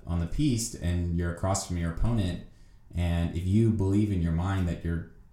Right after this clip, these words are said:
gonna fail or something bad is gonna happen, you could be pretty darn sure that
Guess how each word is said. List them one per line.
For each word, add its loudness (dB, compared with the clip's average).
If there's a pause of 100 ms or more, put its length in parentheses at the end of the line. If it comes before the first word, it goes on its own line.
(220)
gonna 0
fail -2
or -2
something -2
bad 0
is -4
gonna -4
happen, -4
you -4
could -10
be -6
pretty 0
darn 0
sure -2
that -6